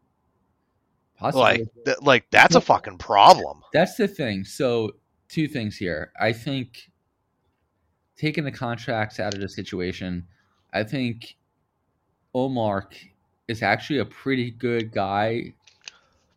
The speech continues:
Speaker 1: to have connected with Swayman because Ullmark's career has been a little up and down as well, too. Sometimes not through anything he's done. So I think he can probably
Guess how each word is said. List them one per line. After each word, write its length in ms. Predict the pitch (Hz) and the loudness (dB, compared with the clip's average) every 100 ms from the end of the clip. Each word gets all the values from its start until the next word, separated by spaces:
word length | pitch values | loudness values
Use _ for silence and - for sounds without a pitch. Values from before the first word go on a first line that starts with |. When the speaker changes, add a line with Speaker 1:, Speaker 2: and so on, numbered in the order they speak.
| _ | _
Speaker 1:
to 180 | 98 101 | -6 -4
have 440 | 107 104 101 98 | 0 2 0 -2
connected 480 | - 107 104 104 110 | -8 -4 -4 -4 -8
with 140 | 104 | -8
Swayman 440 | - - 95 123 127 | -8 -6 -6 -6 -8
because 380 | 110 117 101 - | -8 -6 -6 -4
Ullmark's 420 | 135 151 120 - | -4 -2 -4 -6
career 340 | - 110 101 | -6 -2 -2
has 160 | 107 104 | -4 -6
been 360 | 98 98 95 - | -6 -4 -6 -8
a 40 | 107 | -6
little 280 | 98 92 - | -6 -4 -4
up 140 | 104 | -4
and 100 | 95 | -6
down 200 | 92 82 | -6 -6
as 140 | 85 | -8
well, 160 | 87 78 | -8 -8
too. 440 | - 107 92 87 85 _ _ _ _ _ | -6 -4 -4 -4 -10 _ _ _ _ _
Sometimes 480 | - 113 117 110 104 | -10 -8 -2 -4 -2
not 220 | 107 - | -6 -4
through 340 | 113 101 92 - _ _ _ _ _ _ _ _ - _ _ _ _ | -4 -4 -4 -8 _ _ _ _ _ _ _ _ -20 _ _ _ _
anything 300 | 117 107 104 | -4 -4 -4
he's 240 | 101 107 - | -6 -6 -6
done. 260 | 65 55 - _ _ _ _ _ | -10 -12 -18 _ _ _ _ _
So 180 | - 120 | -6 -2
I 80 | 107 | -2
think 500 | 107 143 131 113 - _ _ | -2 -6 -6 -8 -18 _ _
he 220 | 110 131 | -4 -4
can 220 | 131 117 113 | -4 -8 -12
probably 920 | - 123 120 117 120 110 98 101 | -6 -6 -4 -4 -2 -2 -2 -6